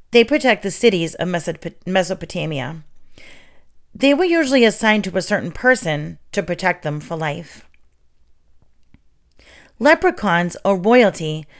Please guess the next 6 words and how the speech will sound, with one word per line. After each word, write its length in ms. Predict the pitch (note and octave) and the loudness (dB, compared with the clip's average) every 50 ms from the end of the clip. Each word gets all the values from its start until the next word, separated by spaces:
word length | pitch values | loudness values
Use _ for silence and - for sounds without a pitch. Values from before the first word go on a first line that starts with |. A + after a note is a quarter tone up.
| - _ - - | -20 _ -16 -6
descended 460 | - D4 B3+ - A#3 A3+ A#3 B3 A3+ - | -6 -4 0 2 2 4 4 4 2 2
from 220 | - A3 G#3 F3 | 0 -2 0 2
the 180 | F3 D#3+ E3 D#3+ | 2 0 0 0
Tuatha 420 | - A3 G#3 G#3 G#3 G3+ A3 G#3+ | -2 0 2 4 4 4 2 -2
De 140 | E3 F3+ F3+ | -2 -2 -4
Danann. 520 | E3+ E3 D#3+ D3+ D3 C#3+ D3 D#3 E3 D#3 | -4 -4 -4 -4 -4 -4 -6 -8 -12 -14